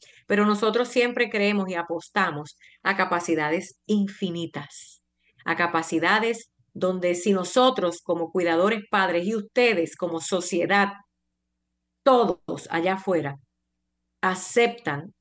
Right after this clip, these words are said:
y ofrecen ayuda y servicios, tenemos un mundo, un mundo, no solamente una República Dominicana,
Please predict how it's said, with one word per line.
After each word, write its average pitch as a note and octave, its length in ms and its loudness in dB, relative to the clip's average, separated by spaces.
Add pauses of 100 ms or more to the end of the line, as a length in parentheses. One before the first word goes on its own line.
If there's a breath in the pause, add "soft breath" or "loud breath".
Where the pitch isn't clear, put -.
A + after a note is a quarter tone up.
(400)
y G#3 120 8
ofrecen G#3 520 2
ayuda F3+ 460 0
y G#3 80 0
servicios, G#3 720 -2
tenemos G3+ 480 -2
un A#3 380 0
mundo, G#3 600 2
un E4+ 260 6
mundo, C4+ 380 0
no A3+ 100 -2
solamente E4 460 0
una C#4+ 120 0
República C4 480 -4
Dominicana, E3 600 -4